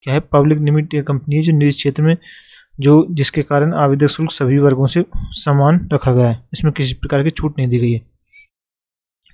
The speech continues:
और साथ ही इसमें दे रखा है पद अनुसार लक्ष्य, कार्य, दायित्व, उत्तर, कर्तव्य, आपके लाभ, ये सभी इसमें आपके लिए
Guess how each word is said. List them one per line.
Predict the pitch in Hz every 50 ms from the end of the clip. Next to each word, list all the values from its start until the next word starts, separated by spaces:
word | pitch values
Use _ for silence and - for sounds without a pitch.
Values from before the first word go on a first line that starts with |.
| -
और | 143
साथ | - - 143 139
ही | - 160
इसमें | 147 - 151 143
दे | 143
रखा | 139 - -
है | 151 - -
पद | 151 147
अनुसार | 147 147 143 127 156 143
लक्ष्य, | 135 143 139 - - - -
कार्य, | - 135 135 131 139 143
दायित्व, | 143 135 135 131 143 139 - -
उत्तर, | 143 - - - 151 147 143 147 - - - - - _ _
कर्तव्य, | - 147 - - 143 135 143
आपके | 147 139 135 - - 147
लाभ, | 135 135 135 139 135 - _ _ _ _ _ _ -
ये | 139
सभी | - - 143 123 135 151
इसमें | 147 139 - 151 147 151 160
आपके | - 151 139 - - - 139
लिए | 139 151 170 175